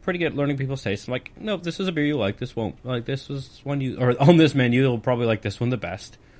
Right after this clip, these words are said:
because the, the, the variety of beers we can get is,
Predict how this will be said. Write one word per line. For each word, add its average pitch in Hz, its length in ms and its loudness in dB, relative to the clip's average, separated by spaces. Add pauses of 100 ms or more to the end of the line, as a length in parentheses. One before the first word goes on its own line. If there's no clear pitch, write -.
(140)
because 117 760 -4 (640)
the, 120 180 2
the, 110 340 -4
the 107 320 -2
variety 107 480 0
of 90 80 -4
beers 95 240 -4
we 90 100 -12
can 92 140 -14
get 82 200 -12
is, - 180 -12